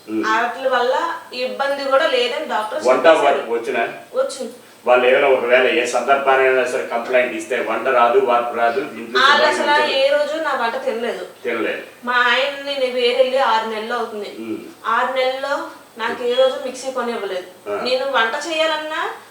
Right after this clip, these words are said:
Speaker 2: మిక్సీ కావాలి, ఏ పొడి వేయాలన్నా మిక్సీ
Speaker 1: ఆ.
Speaker 2: కావాలి.
Speaker 1: ఆ.
Speaker 2: ఇంట్లో రోల్ లేదు,
Speaker 1: ఉమ్.
Speaker 2: మిక్సీ లేదు, ఏమీ లేకుండా వంట ఎప్పుడు దొండకాయ ఎప్పుడు అవే తింటే ఇంకా ఏమొస్తుంది?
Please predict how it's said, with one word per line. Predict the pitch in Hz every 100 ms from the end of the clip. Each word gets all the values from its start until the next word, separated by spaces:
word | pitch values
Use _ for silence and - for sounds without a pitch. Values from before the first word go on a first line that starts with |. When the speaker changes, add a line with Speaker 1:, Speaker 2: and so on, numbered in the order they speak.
| - -
Speaker 2:
మిక్సీ | 269 320 339
కావాలి, | 339 285 320 311 277 208 196
ఏ |
పొడి | 240 269 277
వేయాలన్నా | 285 285 294 294 339
మిక్సీ | 370 - 339
Speaker 1:
ఆ. | 311
Speaker 2:
కావాలి. | 294 285 269 - - -
Speaker 1:
ఆ. | 302 - 240
Speaker 2:
ఇంట్లో | 226 285
రోల్ | 262 233 233 262 320
లేదు, | 285 220 - - -
Speaker 1:
ఉమ్. | 208 220
Speaker 2:
మిక్సీ | 240 - 311
లేదు, | 311 294 226 190 - -
ఏమీ | 240 254 320
లేకుండా | 339 302 269 277
వంట | 294 262 254
ఎప్పుడు | 302 277 262 277
దొండకాయ | 254 254 240 262 262
ఎప్పుడు | 262 254 247 247 254
అవే | 220 262
తింటే | 302 294 269 269
ఇంకా | 254 226
ఏమొస్తుంది? | 226 233 262 - 262